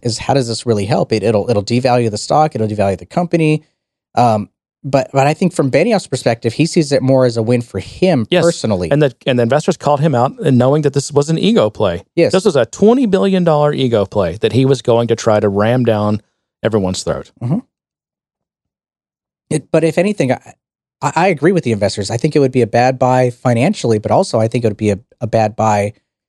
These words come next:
Speaker 1: in terms of just being a big distraction.
Speaker 2: Well, the reason that they, that Benioff had, I
Speaker 1: Because
Speaker 2: think
Speaker 1: people are gonna call him out. They're gonna say, "You need to fix this harassment issue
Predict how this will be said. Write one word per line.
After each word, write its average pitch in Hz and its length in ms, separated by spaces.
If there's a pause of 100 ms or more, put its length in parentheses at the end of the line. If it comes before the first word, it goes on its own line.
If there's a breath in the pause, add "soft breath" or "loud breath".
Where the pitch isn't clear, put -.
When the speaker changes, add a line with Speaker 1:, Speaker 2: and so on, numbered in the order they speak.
(120)
Speaker 1:
in 120 120
terms 117 220
of 104 100
just - 180
being 117 180
a 98 60
big 98 220
distraction. 92 580 (340)
Speaker 2:
Well, - 60
the 123 80
reason 180 380
that 135 120
they, 131 180
that 123 260
Benioff 131 340
had, 135 160
I - 60
Speaker 1:
Because 160 160
Speaker 2:
think - 100
Speaker 1:
people 185 180
are 180 60
gonna 139 140
call 143 180
him 139 80
out. 156 140
They're 120 100
gonna 131 100
say, 123 180
"You 123 140
need 147 120
to 127 60
fix 135 240
this 123 120
harassment 110 420
issue 90 260